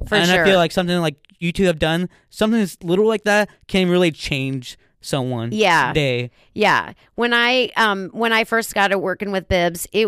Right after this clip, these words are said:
Speaker 1: he was such an inspiration to me. Um, and same with Shriver.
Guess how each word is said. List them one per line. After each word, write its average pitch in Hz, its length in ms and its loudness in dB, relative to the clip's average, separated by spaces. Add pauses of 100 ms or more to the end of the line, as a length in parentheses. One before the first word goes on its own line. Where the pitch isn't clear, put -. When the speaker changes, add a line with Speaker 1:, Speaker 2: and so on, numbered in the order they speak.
(120)
Speaker 1:
he 233 340 -6
was 208 200 0
such 208 240 -4
an 196 100 -4
inspiration 185 600 -2
to 196 100 -4
me. 185 380 0
Um, 151 440 0
and 185 380 0
same 208 240 -2
with 196 140 -2
Shriver. 180 520 0